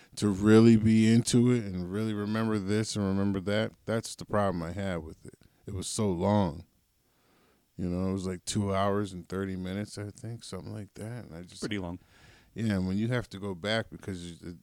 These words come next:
Speaker 1: you lose interest, and 'cause my attention span ain't that, ain't that good. So watching a long movie that I'm really not inter-, interested in from the start.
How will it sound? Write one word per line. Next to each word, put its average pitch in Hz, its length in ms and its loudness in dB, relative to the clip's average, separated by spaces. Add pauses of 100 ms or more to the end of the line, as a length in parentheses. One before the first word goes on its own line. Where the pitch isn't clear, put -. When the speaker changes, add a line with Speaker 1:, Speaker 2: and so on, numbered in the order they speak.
(100)
Speaker 1:
you 98 140 -8
lose 98 300 -6
interest, 98 500 -8
and 80 260 -16 (200)
'cause 95 140 -18
my 113 200 -4
attention 123 500 -8
span 95 340 -14
ain't 92 160 -12
that, 82 200 -14 (100)
ain't 92 200 -8
that 85 240 -10
good. 92 280 -10
So 78 320 -16 (440)
watching 104 360 -6
a 101 60 -4
long 117 500 6
movie 139 640 -4
that 104 200 4
I'm 98 220 4
really 113 220 8
not 110 260 4
inter-, - 360 -4 (140)
interested 110 500 -2
in 107 200 0
from 101 180 -2
the 90 60 -2
start. 110 460 0